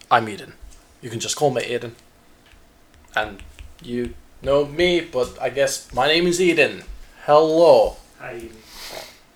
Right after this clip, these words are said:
Speaker 2: Um, this is Pippin, and I gesture towards the boar,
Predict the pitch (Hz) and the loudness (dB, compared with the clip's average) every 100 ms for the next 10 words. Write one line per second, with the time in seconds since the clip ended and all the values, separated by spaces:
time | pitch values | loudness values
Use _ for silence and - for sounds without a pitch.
0 | _ - - - _ _ _ - - - | _ -20 -20 -20 _ _ _ -20 -20 -20
1 | - - _ - - _ _ _ 123 117 | -20 -20 _ -20 -20 _ _ _ -16 -14
2 | 117 113 113 - - - 151 143 147 - | -14 -16 -20 -20 -20 -14 -4 -4 -4 -8
3 | 135 113 113 113 - - - 117 113 131 | -8 -8 -12 -14 -18 -20 -20 -16 -14 -10
4 | 113 - 120 113 110 113 101 107 104 107 | -10 -10 -14 -14 -14 -14 -14 -14 -12 -16